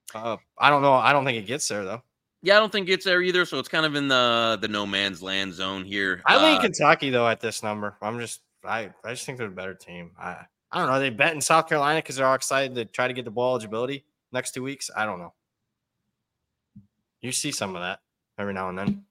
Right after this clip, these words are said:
Speaker 2: Yeah,
Speaker 1: I don't know.
Speaker 2: I don't
Speaker 1: That's a
Speaker 2: know.
Speaker 1: game
Speaker 2: I, this
Speaker 1: that,
Speaker 2: one
Speaker 1: uh, yeah, I, I, I'm not sure. I'm seeing if, uh,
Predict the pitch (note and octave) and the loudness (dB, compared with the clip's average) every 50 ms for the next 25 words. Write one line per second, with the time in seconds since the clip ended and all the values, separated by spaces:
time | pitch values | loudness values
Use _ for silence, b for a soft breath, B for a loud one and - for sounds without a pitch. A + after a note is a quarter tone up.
0 | _ - E3+ G#3+ B3+ D4+ F#4+ F4+ G#3 F#3+ - - F3+ G#3 B3 B3 B3 A3+ G3+ D#3 | _ -8 -2 0 2 2 2 2 2 2 2 4 2 2 4 2 2 0 -2 -2
1 | D#3 C#3+ C#3+ D3 D#3+ D3 C#3+ C#3 C3+ C3 A#2+ - - - C3 B2 B2 A#2 A2+ A2 | 2 4 6 6 6 6 4 2 2 2 2 0 0 2 4 4 6 4 4 0
2 | - _ _ _ _ _ _ _ _ _ _ _ _ _ _ _ _ _ _ _ | -2 _ _ _ _ _ _ _ _ _ _ _ _ _ _ _ _ _ _ _
3 | _ _ _ _ _ _ C3 B2+ A#2+ A2 A2 A#2 A2 G#2+ A#2 C3 B2 A2+ A2 B | _ _ _ _ _ _ -2 0 2 4 4 2 2 0 0 0 -2 -4 -6 B
4 | B B _ _ _ _ _ _ - D#3 E3+ E3 D3 - - D#3+ B2+ F#2 - _ | B B _ _ _ _ _ _ -8 -4 -4 -2 -2 0 0 0 0 0 -2 _
5 | _ _ _ _ _ _ _ _ _ _ _ _ _ _ _ _ _ _ _ - | _ _ _ _ _ _ _ _ _ _ _ _ _ _ _ _ _ _ _ -16
6 | G#2 - - - A#2+ A2 G#2+ G#2+ G2+ - - A2+ A2 G#2 G2+ F#2+ | -12 -10 -6 -4 -4 -2 -2 -4 -6 -4 -2 0 0 2 0 0